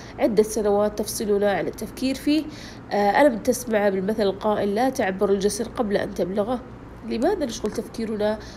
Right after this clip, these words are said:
ونتعب أنفسنا في شيء لم نصل إليه بعد؟" طبعًا،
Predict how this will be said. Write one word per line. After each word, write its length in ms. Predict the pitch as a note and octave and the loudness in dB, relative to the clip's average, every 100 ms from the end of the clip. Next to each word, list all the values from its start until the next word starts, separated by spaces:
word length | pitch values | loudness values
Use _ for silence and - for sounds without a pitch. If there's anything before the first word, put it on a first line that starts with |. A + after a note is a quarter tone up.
| - - | -8 -2
ونتعب 340 | G#3+ A3+ G#3 | -2 -2 -2
أنفسنا 500 | G3+ F#3+ - G3+ G3 | -2 -2 -2 0 0
في 120 | - | -2
شيء 280 | - G#3 G3 | 0 2 2
لم 160 | G3+ F#3+ | -2 -2
نصل 240 | G#3 - | -4 -2
إليه 500 | - F#3 F3+ F#3+ G#3 | 0 2 2 0 -4
بعد؟" 180 | - - - - - - - - - - - - - - - - - - - - | -6 -8 -12 -14 -14 -16 -16 -16 -16 -16 -16 -16 -16 -16 -16 -14 -14 -16 -16 -4
طبعًا، 320 | C4+ B3+ B3+ | 0 2 2